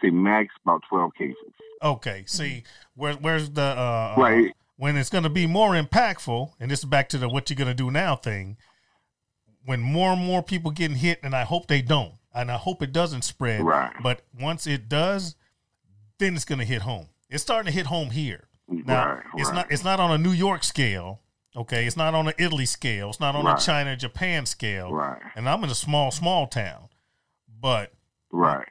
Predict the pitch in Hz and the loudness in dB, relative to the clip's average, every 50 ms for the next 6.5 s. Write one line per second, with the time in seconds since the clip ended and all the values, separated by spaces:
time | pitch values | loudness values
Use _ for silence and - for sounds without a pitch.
0 | - - 147 147 160 175 180 165 151 139 139 143 147 139 123 - 170 156 160 123 | -16 -14 -8 -2 0 2 2 4 2 2 0 0 0 0 -2 -2 -4 -4 -4 -4
1 | 113 - - 139 120 110 110 - - 131 120 - 110 95 110 - 117 - - 113 | -6 -4 -2 -2 -2 -4 -6 -4 -6 -6 -6 -6 -10 -6 -4 -6 -6 -6 -8 -16
2 | 92 104 104 104 110 117 127 131 120 135 160 - - 151 143 170 180 151 131 123 | -14 -10 -8 -6 -6 -6 -6 -4 -2 -4 -4 -2 -2 -2 -2 -2 0 0 0 0
3 | 123 127 - - - - - - - - - - _ _ - 110 123 127 127 131 | 0 -2 -6 -8 -8 -6 -6 -8 -10 -12 -16 -20 _ _ -8 -4 0 0 0 0
4 | 165 220 196 139 131 123 117 - - 82 80 82 156 156 156 151 135 147 185 175 | -2 0 0 0 -2 -2 -6 -8 -8 -6 -4 -4 -4 -2 0 0 0 0 0 -2
5 | - 139 135 147 185 170 147 123 123 123 135 135 131 135 143 147 147 147 202 262 | -4 -2 -2 0 2 2 0 0 0 2 2 2 2 2 2 2 2 2 0 0
6 | 320 285 226 143 127 98 80 - _ | 0 -2 -4 -2 -2 -4 -4 -6 _